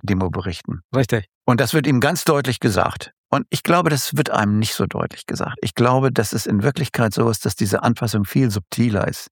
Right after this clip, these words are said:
Speaker 2: Das ist auch so. Ich bin ja auch Journalist und habe auch zu dem Zeitpunkt bei der D P A gearbeitet, beispielsweise.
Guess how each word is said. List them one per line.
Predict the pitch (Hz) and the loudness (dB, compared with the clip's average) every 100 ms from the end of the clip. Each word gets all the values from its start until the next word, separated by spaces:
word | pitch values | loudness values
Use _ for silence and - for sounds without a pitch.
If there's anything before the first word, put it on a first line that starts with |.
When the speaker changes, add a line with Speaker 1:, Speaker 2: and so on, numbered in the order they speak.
| - | -2
Speaker 2:
Das | 151 | 2
ist | 202 | 4
auch | 190 | 2
so. | 143 | 2
Ich | 127 | 2
bin | 151 180 | 2 2
ja | 151 120 | 2 2
auch | 127 113 | 0 0
Journalist | 131 123 120 156 - | 0 2 2 0 0
und | 135 123 | 0 0
habe | - 127 | 0 0
auch | 131 | 0
zu | - 123 | 0 0
dem | 120 139 | 0 0
Zeitpunkt | 131 135 123 | -2 -2 -2
bei | 117 | 0
der | 123 | 0
D | 120 | 0
P | 120 120 | 0 2
A | 147 | 2
gearbeitet, | 135 110 113 117 139 | 2 0 0 -2 -2
beispielsweise. | 117 113 131 117 120 131 151 | -2 -2 -4 -4 -2 -2 -4